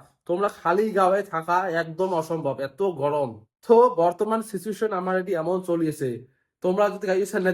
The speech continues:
বর্তমান আছে, তাহলে কমেন্ট করে অবশ্যই জানাবে আসলে হয় না নয়। তো আজকের ভিডিওটা এতটুকু। ভিডিওটা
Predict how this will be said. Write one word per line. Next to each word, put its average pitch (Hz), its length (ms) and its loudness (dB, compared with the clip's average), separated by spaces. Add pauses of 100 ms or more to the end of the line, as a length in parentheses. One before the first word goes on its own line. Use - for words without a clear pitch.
বর্তমান 170 320 0
আছে, 180 140 -4
তাহলে 170 200 -2
কমেন্ট 170 220 -4
করে 170 140 2
অবশ্যই 165 260 -2
জানাবে 170 220 0 (100)
আসলে 170 280 -4
হয় 156 220 2
না 175 60 0 (100)
নয়। 143 220 -2 (360)
তো 175 80 2 (280)
আজকের 175 280 -2
ভিডিওটা 180 280 -2
এতটুকু। 180 300 -6 (100)
ভিডিওটা 160 260 -4